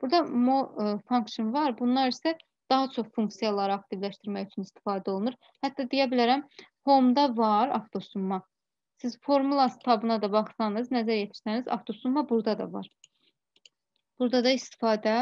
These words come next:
olunur. Avtomatik cəmləmə deyirik avtosummaya. E, başqa fill, e, burada, e, ədədlərin, ümumi ədədlərin deməyim, tam, e, yazılmış mətnin xana daxilində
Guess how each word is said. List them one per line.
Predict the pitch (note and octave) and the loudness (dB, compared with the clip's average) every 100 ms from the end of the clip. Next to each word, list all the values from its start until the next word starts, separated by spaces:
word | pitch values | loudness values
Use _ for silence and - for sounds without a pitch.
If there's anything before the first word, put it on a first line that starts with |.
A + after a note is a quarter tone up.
| C4 _ _ | -2 _ _
olunur. | - G#3+ G3 F#3 F#3 _ _ _ _ _ - | 0 2 2 -2 -8 _ _ _ _ _ -2
Avtomatik | B3 - B3+ A#3+ C4+ D4+ | -2 0 2 2 0 -6
cəmləmə | - A3+ G#3 G#3 G3+ | 0 0 0 -2 -4
deyirik | F#3 F3+ F#3 F#3 | -4 -4 -4 -6
avtosummaya. | - G3 - G3 F#3+ G3 A3 C#4+ F4+ _ _ _ _ | -10 -12 -8 -6 -4 -4 -2 -2 -4 _ _ _ _
E, | G#3+ G3+ G#3+ G3+ - | -8 -4 -4 -4 0
başqa | C4+ - - D#4 E4+ - C#4 - | 0 -2 0 2 2 -2 -12 -14
fill, | - C#4 C4 G#3+ - _ _ - | -4 0 0 -2 -8 _ _ -8
e, | G#3+ G3+ G3 F#3+ | -4 -4 -4 0
burada, | A#3+ A3 A3 - | -2 0 -2 -2
e, | A3+ G#3 F3+ - | -4 -4 -4 -8
ədədlərin, | - A3+ A3+ A3 A3 A3 A3 G#3+ | -4 -2 -2 0 2 2 2 0
ümumi | A3+ A3 A3 A3 | 0 0 2 0
ədədlərin | - G#3+ A3 A3+ A3 A#3 | -2 -2 -2 0 0 2
deməyim, | A3 G#3 F#3+ G#3 B3 | 0 0 0 -4 -4
tam, | B3 B3 A3 - - - | 0 0 0 -8 -20 -12
e, | - G3+ | -4 0
yazılmış | A#3+ A#3 G#3+ G#3+ A3+ - | 4 4 2 0 0 -2
mətnin | G#3+ G#3 G3 - G3+ G3 G3 C4 - _ | -2 -2 -2 -6 -4 -2 -2 -4 -6 _
xana | - G#3 G3+ | -2 -2 0
daxilində | G3+ F#3+ F#3+ G3 F#3+ F#3 | 0 0 -2 -6 -4 -4